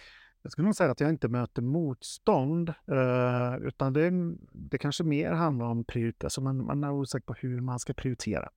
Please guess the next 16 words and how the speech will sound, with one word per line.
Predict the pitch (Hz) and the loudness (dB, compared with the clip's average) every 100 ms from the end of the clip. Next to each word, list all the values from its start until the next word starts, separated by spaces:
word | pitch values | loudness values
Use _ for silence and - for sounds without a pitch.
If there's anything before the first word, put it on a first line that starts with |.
| _ _ _ | _ _ _
eh, | - 107 | -6 -4
inte | 131 175 | 0 2
minst | 143 117 - | 2 0 -2
i | 117 110 | -2 -2
de | - 107 - 113 | -8 -8 -6 -4
här | 143 | -2
tiderna. | 196 170 - - - _ - - - - - | 0 0 -2 -10 -14 _ -20 -20 -20 -20 -10
Eh, | - 123 | -2 0
är | - 131 | 2 2
det | 131 | 2
värt | 117 147 170 160 143 131 | 4 4 6 2 0 -4
att | 120 | -6
investera | - 175 190 175 170 - 143 110 101 117 - 113 | 0 2 4 4 2 4 4 4 2 -2 -4 -6
<laughs> | - | -4
i | - 117 | -2 0
att | 117 117 - | 0 -2 -6